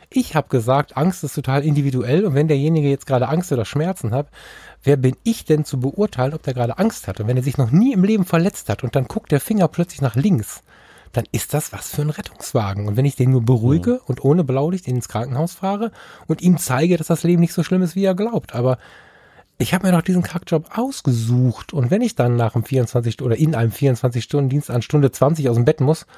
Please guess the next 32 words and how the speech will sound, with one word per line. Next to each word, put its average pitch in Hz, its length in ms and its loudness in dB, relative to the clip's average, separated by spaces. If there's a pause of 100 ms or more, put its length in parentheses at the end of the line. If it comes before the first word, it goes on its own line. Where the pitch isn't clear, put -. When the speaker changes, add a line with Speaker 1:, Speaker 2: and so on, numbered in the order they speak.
(280)
Speaker 1:
dann 110 100 -4
hab 117 100 -2
ich 131 120 -6
mir 143 80 0
auch - 80 -6
das - 200 0
ausgesucht. 95 720 -10
Und 107 240 -4 (1400)
auch 117 180 -2
da 165 360 0
wird 180 280 0
ja 147 120 0
gerade 139 340 -2
sehr 147 400 2
viel 180 260 2
geredet 156 600 2
und 139 140 -4
jetzt - 180 -20
bauen 175 320 2
wir 170 60 2
das 156 180 -2
gesamte 131 480 -2
Notfallsystem 170 960 -2
um 175 240 2
für 131 180 -6
eine 123 220 0
Situation, 143 760 0
die 139 160 -4
immer 196 300 4
schon 139 280 0
so 113 220 -2
war. 151 440 2